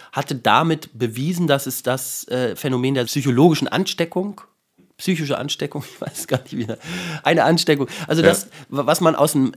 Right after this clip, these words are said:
Speaker 1: aus der realen Welt schon kannte, auch im virtuellen Raum stattfindet.
Speaker 2: Ja.
Speaker 1: So weit, so gut. Und, äh, dann hab ich aber auch gelesen, dass auf Facebook ständig Experimente stattfinden. Ich bin also ein Versuchskaninchen quasi rund um die Uhr und weiß nichts davon. Institute in Amerika haben da Deals mit Facebook,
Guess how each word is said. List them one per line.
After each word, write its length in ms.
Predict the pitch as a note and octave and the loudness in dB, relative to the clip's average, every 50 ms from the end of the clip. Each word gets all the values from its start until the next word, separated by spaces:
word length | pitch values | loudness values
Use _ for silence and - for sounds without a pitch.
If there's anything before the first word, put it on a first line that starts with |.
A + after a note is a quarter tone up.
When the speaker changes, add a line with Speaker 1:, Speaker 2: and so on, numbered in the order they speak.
| _ _ _ _ _ | _ _ _ _ _
Speaker 1:
aus 160 | - C3 - | -4 -2 0
der 160 | - B2+ A#2+ | 0 2 2
realen 380 | B2+ B2+ - A2+ C#3 F3+ G3 F#3 | 2 2 4 6 6 6 6 6
Welt 140 | E3+ D#3+ D3+ | 4 2 2
schon 120 | - D3+ - | 0 -4 -2
kannte, 280 | - D3 - D3+ A#2 | -2 -4 -4 -4 -8
auch 80 | G#2+ - | -8 -6
im 100 | C#3+ C3+ | -4 0
virtuellen 540 | B2 D3 D3+ C3 G#2 F2+ - - G#2 G2+ G2 | 0 0 0 0 -6 -8 -6 -6 -4 -4 -4
Raum 220 | F#2+ F2+ F2+ F2+ | -6 -6 -8 -8
stattfindet. 640 | - - - F2+ F2+ - - E2 D#2+ - - - - _ | -10 -12 -14 -14 -10 -4 -2 -2 -2 -2 -4 -10 -18 _
Speaker 2:
Ja. 60 | _ _ _ _ _ _ _ | _ _ _ _ _ _ _
Speaker 1:
So 160 | - B2+ C3+ | 2 4 6
weit, 200 | B2+ B2 A#2+ C3 | 6 6 4 2
so 100 | - C#3+ | 0 0
gut. 340 | C3+ F3+ G3 C#3 - - - - - - - - - - | 2 4 2 2 2 -2 -10 -18 -20 -20 -20 -20 -16 -6
Und, 300 | - C3 C3 A#2+ - - | 0 0 0 0 0 -2
äh, 260 | B2 A#2+ A#2 A2+ A2 G#2+ | -2 0 2 0 0 0
dann 240 | A2 A2+ B2+ C3 | -2 -2 -2 -2
hab 200 | B2+ D#3 D#3 - | -2 -4 -4 -4
ich 140 | C3 B2+ - | -6 -6 -4
aber 160 | - B2+ B2 - | -2 -2 -2 -2
auch 120 | C3+ - | -2 -2
gelesen, 400 | - C#3 C3 B2+ C3 C3 B2 C3 | -4 -2 0 0 0 0 -2 -2
dass 260 | A2+ A#2 A2+ A2 - | -2 -2 -2 -4 -4
auf 180 | - - G#2+ G#2 | -4 -4 -4 -4
Facebook 500 | - - B2 A#2+ A#2+ - - A2 - - | -2 -4 -4 -4 -4 -6 -8 -8 -6 -8
ständig 420 | - - F#3+ G3 A3+ G3+ F3 D#3+ | -6 -4 -2 -2 0 0 0 -2
Experimente 600 | G2+ C3+ - - - B2+ B2 B2 A#2+ A2+ A2 - G2+ | -2 -4 -6 -4 -4 -2 -2 0 -2 -2 -4 -6 -10
stattfinden. 580 | - - G#2 F#2+ - - - - A2 - F2+ | -10 -10 -10 -12 -12 -10 -8 -8 -6 -6 -6
Ich 140 | A2 A2+ - | -6 -4 -2
bin 100 | - D#3+ | -2 0
also 220 | - C#3+ D3 D3 C#3+ | 0 0 2 2 0
ein 80 | C3 | 0
Versuchskaninchen 960 | - D3+ B2 B2 E3+ G3 - - C#3 A#2+ A2+ A#2 A#2+ C#3+ - D#3 D3 C3+ - _ | 0 -4 -4 -4 -6 -6 -4 -4 -2 -2 0 0 0 0 0 -2 -2 -2 -4 _
quasi 280 | - C3 - D3 D#3 | -4 -2 -2 0 0
rund 260 | D3 C#3 G3+ A3+ - - | 2 2 2 2 2 0
um 100 | E3+ D#3+ | -2 -2
die 140 | D3+ C#3+ | -2 -2
Uhr 180 | - G3+ G3 B2 | 0 0 0 0
und 160 | - G#2+ G#2+ | 0 -2 0
weiß 240 | A2+ B2+ F3 G#3 - | 2 2 2 2 0
nichts 220 | - A2+ - - | -4 -8 -8 -8
davon. 420 | - F#2+ - - - E2+ E2 F2 F#2 - - - - - | -10 -10 -10 -8 -12 -12 -12 -12 -14 -18 -20 -20 -14 -4
Institute 600 | - C3+ D3+ - D3+ D3 - - G#3+ C4 - F3+ | -4 -4 -2 -2 -4 -2 2 4 4 4 4 4
in 100 | C#3+ B2+ | 2 2
Amerika 540 | G#2+ A#2+ B2+ C#3 D#3 F3 F#3+ F3 - D3+ C3 | 0 2 2 2 4 2 2 2 0 0 0
haben 180 | C3 C3 C3+ | 2 2 2
da 120 | C3 B2 A#2+ | 0 0 -2
Deals 340 | A#2+ D3 E3 G3 G3+ G3+ - | 0 2 2 2 2 2 -2
mit 120 | A#2+ G#2 | -6 -4
Facebook, 580 | - - A#2 D3+ F3+ - - G2+ A#2 - - | 0 0 0 0 0 -2 -2 -2 -2 -2 -4